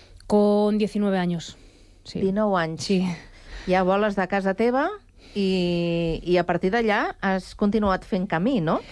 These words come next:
Speaker 1: Sí, sí, o sea, f-, yo ya en Ourense, en Ourense yo ya hacía música. Entonces, eh, por mi cuenta, y fue llegar a Madrid y continuar. Entonces, eh, yo estaba trabajando de técnico de sonido y apart-,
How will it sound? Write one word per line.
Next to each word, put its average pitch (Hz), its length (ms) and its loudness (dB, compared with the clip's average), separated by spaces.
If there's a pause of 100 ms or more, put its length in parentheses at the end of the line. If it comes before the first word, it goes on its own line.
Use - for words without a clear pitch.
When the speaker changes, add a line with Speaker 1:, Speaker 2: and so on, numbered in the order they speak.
(420)
Speaker 1:
Sí, - 260 -2 (220)
sí, 240 320 2
o 202 160 2
sea, 180 480 0
f-, - 160 -20 (720)
yo 254 240 4 (240)
ya 214 340 0
en 208 260 2
Ourense, 214 460 0
en 254 80 -4
Ourense 208 380 2
yo 214 100 6
ya 208 120 4
hacía 185 200 -4
música. 175 520 -8 (180)
Entonces, 180 600 0
eh, 165 120 0
por 165 140 0
mi 165 100 2
cuenta, 170 400 0
y 165 240 -8
fue 180 240 0
llegar 165 240 0
a 180 40 2
Madrid 240 360 2 (280)
y 208 100 -4
continuar. 180 600 0 (180)
Entonces, 180 460 -2 (600)
eh, 170 720 0
yo 175 40 -2
estaba 190 200 2
trabajando 185 360 2
de 175 60 2
técnico 185 340 0
de 190 80 0
sonido 214 460 0 (540)
y 226 120 2
apart-, 185 320 0